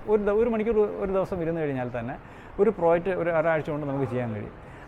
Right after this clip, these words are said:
അതിൽ ചർച്ച ചെയ്യുന്നതിനുള്ള രണ്ട് മൂന്ന് കാര്യങ്ങൾ നടക്കും. ഒന്ന്, കുടുംബം, of course, കുടുംബം ഒരുമിച്ചിരിക്കുന്നു എന്നുള്ളത് തന്നെ വലിയ കാര്യമാണ് ഇക്കാലത്ത്, ആർക്കും സമയമില്ലാത്തൊരു കാലത്ത്. രണ്ട്, കഥകൾ പറയാൻ പറ്റും,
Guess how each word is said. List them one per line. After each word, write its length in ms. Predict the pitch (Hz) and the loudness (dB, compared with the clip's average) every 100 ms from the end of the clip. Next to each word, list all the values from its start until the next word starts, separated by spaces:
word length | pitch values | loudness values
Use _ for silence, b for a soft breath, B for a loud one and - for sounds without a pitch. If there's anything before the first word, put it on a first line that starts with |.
| - | 2
അതിൽ 380 | 160 175 170 165 | 6 8 6 6
ചർച്ച 200 | 151 139 | 2 2
ചെയ്യുന്നതിനുള്ള 640 | 185 165 160 160 156 156 | 2 2 2 0 0 0
രണ്ട് 320 | 143 143 185 220 | 0 0 2 2
മൂന്ന് 260 | 220 247 | 2 2
കാര്യങ്ങൾ 360 | 165 143 143 131 | 4 2 2 -2
നടക്കും. 380 | 107 107 120 127 | -2 -4 -2 -2
ഒന്ന്, 300 | 160 214 247 - B B B - - | 2 2 0 -6 B B B -10 -4
കുടുംബം, 320 | 131 143 180 156 | 0 2 2 2
of 60 | |
course, 240 | - 175 117 | 4 2 2
കുടുംബം 300 | 139 156 180 | 0 2 4
ഒരുമിച്ചിരിക്കുന്നു 580 | 160 190 170 165 180 | 4 2 0 0 0
എന്നുള്ളത് 240 | 180 170 175 | 2 4 4
തന്നെ 120 | 180 | 4
വലിയ 200 | 147 165 | 2 4
കാര്യമാണ് 260 | 135 127 123 | 2 2 0
ഇക്കാലത്ത്, 300 | 131 123 135 | -2 0 2
ആർക്കും 240 | 139 156 | 2 2
സമയമില്ലാത്തൊരു 540 | 147 147 143 135 123 | 0 0 2 0 0
കാലത്ത്. 360 | 117 107 104 127 | -2 -4 -4 -2
രണ്ട്, 340 | 147 170 247 - - - - - | 0 0 -2 -4 -14 -18 -6 0
കഥകൾ 320 | 151 185 214 | 2 4 2
പറയാൻ 380 | 160 139 135 131 | 2 0 0 -2
പറ്റും, 260 | 110 139 | -2 -6